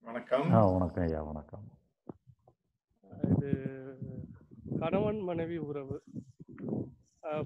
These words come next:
Speaker 3: பொதுவான கருத்து மட்டும் சொல்றேன் ஐயா.
Speaker 2: ஆ.
Speaker 3: இது வந்து ஒரு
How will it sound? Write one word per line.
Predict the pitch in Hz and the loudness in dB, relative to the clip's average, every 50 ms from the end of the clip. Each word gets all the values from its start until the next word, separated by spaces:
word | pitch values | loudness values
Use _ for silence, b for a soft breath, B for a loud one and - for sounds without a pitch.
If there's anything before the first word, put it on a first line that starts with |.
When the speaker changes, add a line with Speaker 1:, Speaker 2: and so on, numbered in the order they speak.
| - - | -4 -2
Speaker 3:
பொதுவான | 175 190 214 220 220 214 220 214 226 214 | 0 2 2 4 4 6 6 4 4 2
கருத்து | - 175 170 180 - | 2 0 0 2 4
மட்டும் | - - - - 147 131 | 4 4 4 2 0 -4
சொல்றேன் | 135 139 131 131 - - - - | -6 -6 -6 -6 -6 -6 -4 -2
ஐயா. | 135 127 - - - _ _ - - - - - - - - - - - - - - - - - - - - - - - - - | -2 -2 -2 -6 -12 _ _ -6 -2 0 0 2 2 2 2 0 0 -2 -4 -4 -6 -6 -6 -4 -2 0 0 0 0 0 6 8
Speaker 2:
ஆ. | 123 117 95 76 73 - - - - - - - _ _ _ _ _ _ _ _ _ _ | 10 10 10 8 4 -2 -10 -16 -20 -20 -20 -20 _ _ _ _ _ _ _ _ _ _
Speaker 3:
இது | 180 185 175 190 | -2 0 4 4
வந்து | 196 214 254 302 285 262 233 202 190 180 170 | 4 4 4 2 2 4 4 4 4 4 2
ஒரு | 180 185 180 | 2 0 0